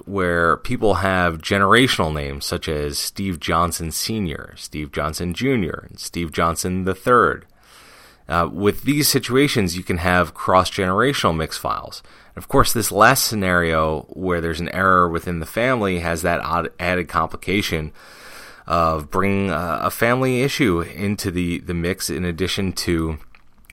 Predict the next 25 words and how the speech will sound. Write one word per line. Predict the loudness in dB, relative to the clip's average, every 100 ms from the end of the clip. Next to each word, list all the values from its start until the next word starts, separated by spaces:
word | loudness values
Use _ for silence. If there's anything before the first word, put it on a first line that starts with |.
| -10
uh, | -2 0 0 0 -2
a, | -4
a |
credit | -2 2 4 2
issue. | -2 -6 -12 -14 -16 -18 -16 -18 -18 -20 -20 -18 -8
So | 4 8 8
what | 4 2 6
do | 8
we | 6
do | 4 4 6 6 6 4 0 -4
when | -2 0 2 2
these | 2 0 2
errors | 4 4 4
are | -2
found? | -4 -8 -8 -12 -12 0
Well, | 2 2 -2 -20 -20 -20 -4
you | -2
know, | 2
there | 2 6
is | 8 6 6
a | 4
way | 4 4
to | 2
fix | 0 -2 -2
them, | -2 -2 -2 -6